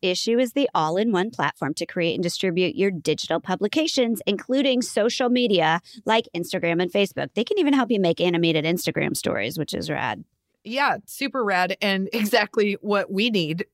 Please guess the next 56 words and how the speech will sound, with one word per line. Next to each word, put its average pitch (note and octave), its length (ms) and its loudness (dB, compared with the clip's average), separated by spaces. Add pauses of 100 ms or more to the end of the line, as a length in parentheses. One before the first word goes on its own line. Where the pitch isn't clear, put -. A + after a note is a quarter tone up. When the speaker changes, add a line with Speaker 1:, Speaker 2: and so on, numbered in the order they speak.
(140)
Speaker 2:
because F3+ 580 -4
we F3+ 360 -2 (160)
are F#3 180 -2
often A#3 360 0
frustrated. E3 680 0 (140)
Speaker 1:
<laughs> - 160 -18
Speaker 2:
So - 100 0
you D4+ 160 6
can G#4+ 160 0
start, D#4 320 4
<laughs> - 480 -4
you D4+ 160 0
can B4+ 100 -4
start F4+ 200 -4
using C#4 320 -4
Issue B3+ 340 -4
for - 160 -16
free, B3 380 -6
but G#3 200 -6
they A3+ 180 0
also C4 380 -2
offer F#3+ 320 -4
premium A#3+ 460 -4
features F#3+ 420 -6
that F3+ 120 -8
give F3+ 200 -6
you F#3+ 120 -2
a F3 60 -2
more F3 280 -2
customized D#3+ 580 -4
experience. F#3+ 880 -6 (220)
Speaker 1:
Get D#4 240 -4
started B3 380 -2
with F#3+ 220 -4
Issue F#3 260 -4
today E3+ 340 -2
for E3+ 160 -6
free, G#3 640 0
or G3+ 260 4
if C#4 140 -2
you A3+ 60 0
sign F#3+ 200 0
up - 120 -2
for F#3 120 0
a E3+ 60 0
premium B3 400 0
account, E3 360 -2
you'll F#3+ 160 2
get F3 260 -2
fifty F#3+ 280 0
percent A#3 360 0
off A3 260 0
when F#3 140 0
you F3 100 2
go E3+ 160 0
to D#3+ 240 -4